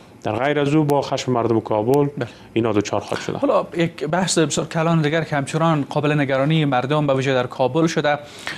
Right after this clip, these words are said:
Speaker 2: وجود افراد مسلح غیر مسئول است که آنها همچنان شمارشان طوری که مردم میگن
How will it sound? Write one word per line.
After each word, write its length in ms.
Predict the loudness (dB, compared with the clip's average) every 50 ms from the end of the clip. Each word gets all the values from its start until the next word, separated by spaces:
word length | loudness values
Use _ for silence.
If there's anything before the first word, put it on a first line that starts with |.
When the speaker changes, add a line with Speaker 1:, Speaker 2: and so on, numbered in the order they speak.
| -12 -10 -2 0
Speaker 2:
وجود 260 | 2 2 4 2 2
افراد 320 | 2 0 0 -2 0 0
مسلح 460 | 2 0 0 0 0 0 2 2 0
غیر 200 | 0 0 0 0 0
مسئول 400 | 0 0 0 2 2 4 4 4
است 280 | 2 2 0 -2 -2
که 60 | 0 0
آنها 280 | 2 2 2 2 2
همچنان 360 | 0 0 -2 0 0 0 0
شمارشان 640 | 0 -2 -2 0 0 2 0 0 0 0 0 0 0
طوری 220 | 0 0 0 0
که 120 | 0 0 0
مردم 320 | 0 0 0 2 2 2
میگن 380 | 2 2 2 2 0 0 0